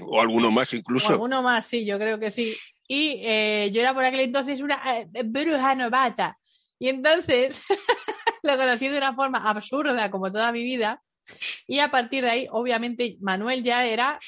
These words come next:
Speaker 2: eh, cabeza de cartel y pionero en temas de investigación paranormal. O sea, os hablo de cuando no había ni Messenger. O sea, estaba el Messenger ya incipiente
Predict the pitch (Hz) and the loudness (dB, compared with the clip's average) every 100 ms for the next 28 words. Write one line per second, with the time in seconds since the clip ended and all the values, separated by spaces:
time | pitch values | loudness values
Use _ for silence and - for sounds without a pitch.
0 | - - 185 175 180 175 202 233 233 220 | -16 -6 -2 0 0 -2 0 0 0 -2
1 | 240 233 214 190 208 185 185 220 233 269 | -4 -4 -4 -4 -2 -2 -2 -2 -2 -4
2 | - _ _ _ - 196 190 214 254 269 | -8 _ _ _ -6 -4 -2 0 0 -2
3 | 233 196 202 180 196 202 240 247 202 170 | -4 -4 -2 -2 -4 -2 -2 0 -2 -4
4 | 220 240 - _ _ _ 190 196 190 180 | -4 -4 -8 _ _ _ -8 -2 -2 -2
5 | 202 - 190 190 240 277 262 247 220 208 | -10 -8 -2 0 2 2 2 0 0 0
6 | 247 294 311 339 262 247 359 277 269 202 | 2 2 2 0 0 0 0 0 -2 -4
7 | 165 190 190 190 - 277 339 311 320 302 | -8 -4 -2 -2 0 0 2 0 0 0
8 | 269 247 247 277 240 - _ - 240 262 | 2 2 2 2 -2 -8 _ -14 -4 -2
9 | 240 202 233 214 196 277 330 | -2 0 0 0 0 -2 -4